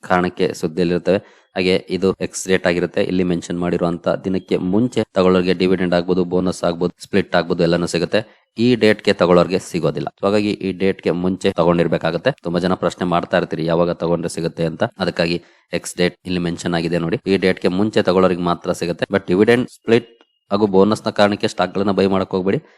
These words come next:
ಕಂಪನಿಗಳ ಬಿಸಿನೆಸ್ ಚೆನ್ನಾಗಿದ್ರೆ ಬೈ ಮಾಡಿ, ಇಲ್ಲಾಂದ್ರೆ ಸ್ಟ್ರೈಟ್ ಅವೇ ಇಗ್ನೋರ್ ಮಾಡ್ಬೋದು. ನಂತರ ಈ ವಾರದ ಬೋನಸ್ ಇಶ್ಯೂ ನಾವು ನೋಡಿದ್ರೆ ನೋಡ್ಬೋದು, ಶಕ್ತಿ ಪಂಪ್ಸ್ ನ ಬೋನಸ್ ಇಶ್ಯೂ ಇದೆ ಫೈವ್ is to ಒನ್ ರೇಷಿಯೋದಲ್ಲಿ.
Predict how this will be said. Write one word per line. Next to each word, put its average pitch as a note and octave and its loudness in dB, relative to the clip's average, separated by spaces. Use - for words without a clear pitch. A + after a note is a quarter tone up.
ಕಂಪನಿಗಳ F#2+ 0
ಬಿಸಿನೆಸ್ F#2+ -2
ಚೆನ್ನಾಗಿದ್ರೆ F#2 -2
ಬೈ D#2+ -2
ಮಾಡಿ, D#2+ -6
ಇಲ್ಲಾಂದ್ರೆ F#2 0
ಸ್ಟ್ರೈಟ್ E2+ -4
ಅವೇ E2+ -2
ಇಗ್ನೋರ್ E2+ -4
ಮಾಡ್ಬೋದು. E2+ -2
ನಂತರ A2+ -2
ಈ A2+ 0
ವಾರದ A2 4
ಬೋನಸ್ G#2+ 2
ಇಶ್ಯೂ G#2+ -2
ನಾವು G2+ 0
ನೋಡಿದ್ರೆ G2+ 0
ನೋಡ್ಬೋದು, F#2+ 0
ಶಕ್ತಿ - -4
ಪಂಪ್ಸ್ A2 -4
ನ G#2+ 0
ಬೋನಸ್ F#2+ 0
ಇಶ್ಯೂ F#2 -4
ಇದೆ F#2 0
ಫೈವ್ G#2 4
is G2+ -4
to G#2+ 0
ಒನ್ G2 2
ರೇಷಿಯೋದಲ್ಲಿ. D#2 0